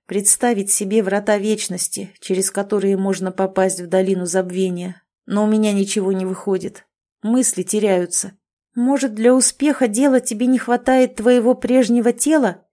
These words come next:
предположила девушка. "Вынужден с тобой согласиться", —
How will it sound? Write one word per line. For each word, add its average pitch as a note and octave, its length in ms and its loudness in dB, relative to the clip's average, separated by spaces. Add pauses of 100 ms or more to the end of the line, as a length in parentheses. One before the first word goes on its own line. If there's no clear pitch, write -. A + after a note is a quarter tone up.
(300)
предположила F#3+ 640 0
девушка. E3+ 520 -4 (640)
"Вынужден B3+ 560 0
с - 80 -2
тобой A3 300 -2
согласиться", — G3+ 840 0